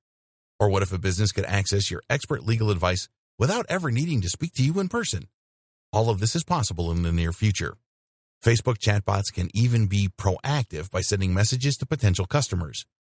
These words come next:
You need to be extremely careful with this, seeing as it can be seen as spam. But if you have an automated system that's able to reach out to potential buyers at just the right time with a carefully crafted message,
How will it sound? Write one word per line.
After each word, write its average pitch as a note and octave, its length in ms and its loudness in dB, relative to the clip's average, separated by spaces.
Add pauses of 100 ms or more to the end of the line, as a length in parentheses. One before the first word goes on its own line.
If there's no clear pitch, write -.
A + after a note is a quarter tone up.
(300)
You B2 80 6
need G#3+ 140 2
to C4+ 80 -2
be B3+ 100 -2
extremely B3+ 400 -2
careful D#3 380 -2
with E2+ 160 -4
this, E2+ 200 -4
seeing A#2 400 0
as F#2 80 2
it F2 100 -4
can F#2 100 0
be F2+ 100 -2
seen C3+ 240 2
as E2 160 -2
spam. F#2+ 440 -4 (580)
But G2+ 60 4
if F2 120 0
you G#2+ 120 4
have G2+ 180 4
an F2 80 0
automated A#2 440 0
system A2 360 0
that's F#2+ 180 2
able F#2+ 220 0
to F2 120 -6
reach A#2 240 0
out B2+ 200 0
to - 80 -8
potential B2+ 400 0
buyers F2+ 480 -2
at - 240 -10
just - 340 0
the C3+ 100 0
right E3+ 220 -2
time C3 300 0
with G2+ 120 0
a F2+ 60 -4
carefully G#2 440 -2
crafted C3+ 340 0
message, B2 500 -2